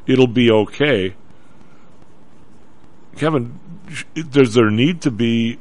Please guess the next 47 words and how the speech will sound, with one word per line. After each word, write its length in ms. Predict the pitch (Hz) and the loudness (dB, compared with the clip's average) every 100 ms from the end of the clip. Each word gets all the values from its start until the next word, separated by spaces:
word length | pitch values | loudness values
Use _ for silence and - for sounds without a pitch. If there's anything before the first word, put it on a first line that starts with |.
| - - | -14 -10
an 140 | 95 | -6
economics 560 | 98 95 110 107 101 - | -4 -4 -2 -2 -2 -4
one 180 | 104 104 | -2 0
oh 60 | |
one 260 | 101 98 101 | 2 0 -2
class 340 | - 101 98 | -2 -2 -2
for 120 | - 85 | -4 -8
somebody 340 | - 95 98 | -4 -2 -2
to 60 | 90 | -2
be 120 | 90 | -4
a 40 | |
senator 380 | - 101 95 95 | -4 -4 -2 -2
or 40 | 92 | -2
representative 640 | 92 92 82 95 92 90 | -2 -4 -6 -4 -4 -4
or 120 | 87 | -4
a, 60 | 82 - - - - - - - | -8 -12 -18 -18 -18 -18 -12 -4
if, 260 | 139 143 - | -2 -2 -4
if 120 | 127 | 2
you're, 260 | 127 190 170 | 4 4 4
if 120 | 131 | 0
the 80 | 127 | 2
money's 320 | 135 190 175 | 2 2 0
pouring 360 | - 160 143 139 | 0 2 4 2
in 80 | 131 | 2
that 160 | 120 | 0
fast, 440 | - 127 120 107 - - - - | 0 2 2 2 -4 -16 -8 -6
it's 140 | 113 | -2
gonna 280 | - 175 160 | 0 2 4
go 240 | 127 131 | 4 2
somewhere. 640 | - - 160 170 98 - - - - - - - | 2 2 2 2 -2 -6 -14 -18 -18 -18 -10 -8
It's 120 | - | 4
probably, 300 | 139 135 139 | 6 8 6
it's 160 | 143 | 2
probably 260 | - 147 143 | 6 6 8
gonna 180 | 135 127 | 8 10
leave 240 | 143 147 | 10 10
used 280 | 135 135 135 | 8 6 6
cars 320 | 139 139 135 | 8 8 8
alone 400 | 123 127 147 185 | 8 8 10 8
<laughs> 0 | |
for 220 | - - | 6 2
a 80 | 131 101 | 4 4
while 320 | 87 98 131 - - | 4 4 4 0 0
and 140 | 143 | 6
go 140 | 151 156 | 8 8
somewhere 520 | - 170 160 160 190 | 8 6 8 6 6
else. 240 | 180 101 | 2 0